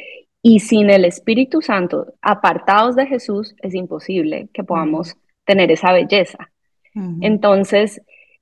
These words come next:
Speaker 1: como lo decíamos también en el episodio anterior, lo físico, ejercitarnos, buscar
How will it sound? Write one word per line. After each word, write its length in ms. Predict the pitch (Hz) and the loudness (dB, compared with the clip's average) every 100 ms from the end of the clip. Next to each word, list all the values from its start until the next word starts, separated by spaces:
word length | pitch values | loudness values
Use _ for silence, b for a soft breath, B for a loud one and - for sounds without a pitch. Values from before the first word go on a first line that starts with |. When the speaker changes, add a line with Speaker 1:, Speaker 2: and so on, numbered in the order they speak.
| _ - | _ 0
Speaker 1:
como 280 | 262 240 226 | 2 4 2
lo 120 | 220 | 0
decíamos 500 | 208 208 247 269 277 | -2 -4 -6 -6 -6
también 260 | 262 220 208 | -8 -6 -6
en 100 | 208 | -6
el 120 | 220 | -6
episodio 440 | 214 214 196 180 | -6 -4 0 0
anterior, 540 | 170 180 196 185 147 - | 0 -2 -2 -2 -4 -8
lo 260 | 190 196 190 | -2 2 2
físico, 800 | - 240 240 294 - 349 359 _ _ | 0 -6 -4 -8 -8 -14 -14 _ _
ejercitarnos, 960 | 214 190 180 - 180 - 196 202 226 240 | -8 -4 -6 -6 -10 -4 -2 -2 -4 -6
buscar 540 | 214 214 - 175 - | -6 -4 0 0 0